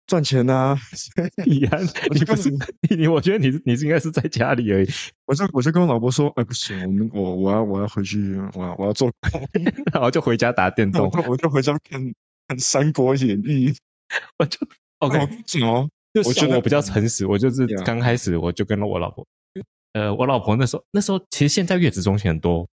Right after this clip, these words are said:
Speaker 2: 但那时候其实，呃，我老婆生的，生第一胎的时候啦，月子中心没有那么多。
Speaker 1: 嗯。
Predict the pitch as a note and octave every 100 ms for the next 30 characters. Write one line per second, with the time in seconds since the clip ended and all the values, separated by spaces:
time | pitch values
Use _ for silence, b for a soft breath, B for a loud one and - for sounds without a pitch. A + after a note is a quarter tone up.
0 | _ - B2+ C3+ - G2 A2 G2+ F#2+ F#2
1 | E2+ F2 F2 F#2+ - _ - F#2 F2+ F2+
2 | - - _ G#2 F#2+ F2 F#2 G2 F#2+ F2+
3 | - G2+ G2 G#2 G#2 F#2 F2+ E2 F2 E2+
4 | - - B A2+ G2+ F#2+ G2 F2 F2 E2+
5 | D#2+ D#2+ - _ G2+ F2+